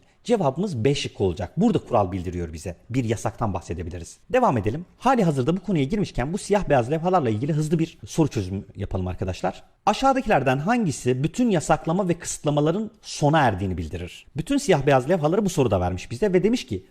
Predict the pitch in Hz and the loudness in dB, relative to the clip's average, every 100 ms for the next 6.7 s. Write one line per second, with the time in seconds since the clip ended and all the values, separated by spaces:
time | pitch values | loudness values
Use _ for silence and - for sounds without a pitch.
0 | - 117 - - 247 233 135 113 107 110 | -6 -2 -2 0 2 4 4 2 0 -2
1 | - 110 104 95 92 107 92 92 98 87 | 0 0 2 -2 -4 -4 -2 -4 -6 -8
2 | - 85 82 - 80 87 _ - 254 226 | -6 -8 -8 -12 -12 -12 _ -6 0 2
3 | 214 254 123 104 - 95 - 95 110 156 | 0 0 0 0 0 -2 -2 -2 -2 -6
4 | _ - 226 220 127 131 190 180 214 220 | _ -6 -2 2 2 0 -2 -2 -2 0
5 | 247 - 185 180 190 190 214 - 131 101 | -2 -2 2 4 4 4 0 2 2 2
6 | 90 85 - 90 85 - 87 | -2 -4 -8 -8 -6 -8 -8